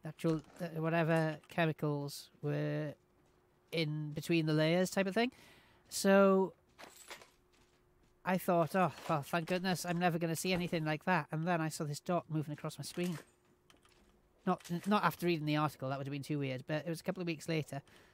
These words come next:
and I actually saw this tiny little dot, tiny little black dot moving across the screen. Um, and it was a screen bug. And I saw it crawling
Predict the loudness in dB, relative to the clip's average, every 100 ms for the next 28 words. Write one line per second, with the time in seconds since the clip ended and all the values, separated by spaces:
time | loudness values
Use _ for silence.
0 | -4 -2 -2 0 2 0 0 2 4 4
1 | 2 2 2 2 -2 -20 _ _ _ _
2 | _ _ _ _ _ _ -2 0 0 0
3 | 0 2 0 0 0 -2 -2 -2 -4 -4
4 | -4 0 0 -4 -10 _ _ -20 -20 _
5 | -20 -20 -20 -20 -20 _ _ _ _ _
6 | -8 -4 -2 0 -2 -4 -12 _ -18 -16
7 | -18 -20 -20 -20 -20 -20 -18 -16 -16 -18
8 | -18 -18 -18 -18 -20 -20 -20 -8 -2 0
9 | 0 -4 -8 -12 -18 -10 -6 -6 -6 -6
10 | -4 -2 -4 -6 -18 -20 -20 -20 -20 -18
11 | -6 -2 0 2 2 2 2 4 4 2
12 | -2